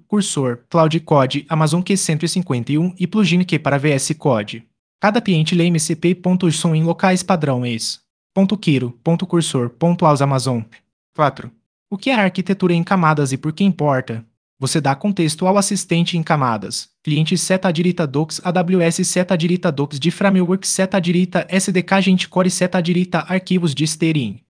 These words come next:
Isso evita perdas de contexto e faz o assistente planejar todo o fluxo refatorar seta direita deploy seta direita teste.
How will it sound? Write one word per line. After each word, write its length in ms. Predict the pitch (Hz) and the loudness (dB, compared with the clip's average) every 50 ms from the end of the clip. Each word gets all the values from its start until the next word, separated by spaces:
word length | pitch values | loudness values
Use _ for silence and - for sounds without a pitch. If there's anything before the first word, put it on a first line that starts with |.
| _ _ - | _ _ -6
Isso 180 | 123 - 139 | -4 0 0
evita 280 | 131 147 160 160 165 156 | 0 0 0 0 -2 -2
perdas 440 | 156 - 147 156 170 170 175 151 135 | -2 -2 -2 -2 0 0 0 0 0
de 100 | 147 143 | -2 -4
contexto 680 | - - 170 180 180 - 139 135 - - - 143 135 - | -2 0 0 0 0 0 -2 -2 -2 -4 -6 -6 -8 -6
e 60 | - 170 | -6 -4
faz 300 | - - 190 175 160 170 | 0 2 2 2 2 2
o 60 | 170 | 0
assistente 600 | 160 - 180 170 - - 143 131 127 - - 160 | 0 0 -2 -4 -4 -2 -2 -2 -2 -4 -4 -2
planejar 520 | - 196 208 214 214 190 160 170 175 170 | 0 2 2 4 4 4 4 2 2 0
todo 300 | 175 - 175 185 196 202 | 0 0 0 2 2 0
o 40 | 190 | -2
fluxo 400 | - - 180 160 - - - 151 | -2 0 -2 -2 -2 -2 -2 0
refatorar 580 | 143 175 180 - 196 190 - 170 156 156 175 175 | 0 0 0 0 -2 0 0 0 2 2 2 0
seta 340 | - - 165 151 151 185 | 0 -2 -2 -2 0 0
direita 360 | 180 175 208 196 190 180 185 165 | 0 2 2 2 2 2 2 2
deploy 400 | 170 170 - 160 156 151 160 160 | 2 0 2 2 2 4 4 2
seta 320 | - - 165 151 - 180 | 0 0 -2 0 0 0
direita 340 | 175 202 196 190 175 - 160 | 0 2 2 2 0 0 -2
teste. 600 | 151 - 147 120 104 - - - - - - | -4 -2 -2 -2 -2 -4 -6 -8 -8 -10 -10